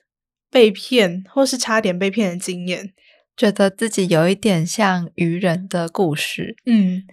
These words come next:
Speaker 1: 那
Speaker 2: 嗯。
Speaker 1: 克莱尔的是什么样的故事呢？
Speaker 2: 哦，这个好像，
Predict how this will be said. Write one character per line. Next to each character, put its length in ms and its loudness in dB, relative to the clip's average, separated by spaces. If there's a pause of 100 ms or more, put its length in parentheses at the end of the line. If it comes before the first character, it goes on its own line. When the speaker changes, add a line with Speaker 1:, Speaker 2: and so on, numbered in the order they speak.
(200)
Speaker 1:
那 80 2
Speaker 2:
嗯。 40 -2
Speaker 1:
克 140 0
莱 160 4
尔 80 2
的 140 -2
是 240 2
什 120 -6
么 120 -2
样 100 2
的 60 0
故 160 -2
事 220 0
呢？ 180 -2 (520)
Speaker 2:
哦， 300 -4
这 140 0
个 100 -2
好 160 0
像， 360 0